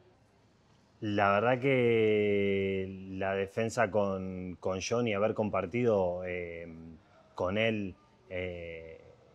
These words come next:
eh, en una cancha de juego, ha sido muy importante, me ha potenciado muchísimo.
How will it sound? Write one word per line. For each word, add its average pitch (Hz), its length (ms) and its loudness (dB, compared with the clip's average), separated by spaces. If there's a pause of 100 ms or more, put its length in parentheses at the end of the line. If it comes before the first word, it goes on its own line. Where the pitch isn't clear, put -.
eh, 90 380 -14
en 92 160 -6
una 107 240 0
cancha 110 320 0
de 92 80 -2
juego, 127 500 4 (1300)
ha 110 120 -8
sido 120 260 4
muy 123 160 4
importante, 110 560 2
me 110 80 2
ha 113 100 4
potenciado 107 640 2
muchísimo. 113 800 -2